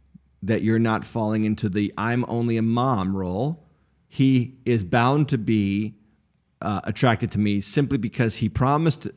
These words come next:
to love me in marriage. Men, and now I'm speaking as a man, of course, but from a man's perspective, men are visually stimulated.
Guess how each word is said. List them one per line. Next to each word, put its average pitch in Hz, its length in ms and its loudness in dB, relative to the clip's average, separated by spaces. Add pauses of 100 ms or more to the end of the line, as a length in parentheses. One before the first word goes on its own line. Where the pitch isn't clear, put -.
to 117 120 -2
love 123 360 0
me 92 360 -4 (400)
in 110 180 0
marriage. 135 340 0 (500)
Men, 147 640 4 (640)
and 110 100 2
now 120 200 2
I'm 127 100 2
speaking 107 280 0
as 95 120 -2
a - 20 -2
man, 92 240 -4 (380)
of 101 160 -6
course, 107 360 -6 (160)
but - 220 -6 (120)
from 107 160 -4
a 104 40 -2
man's 107 220 -2
perspective, 104 400 -6
men 127 540 2
are 117 360 2
visually 135 960 2
stimulated. 120 760 -4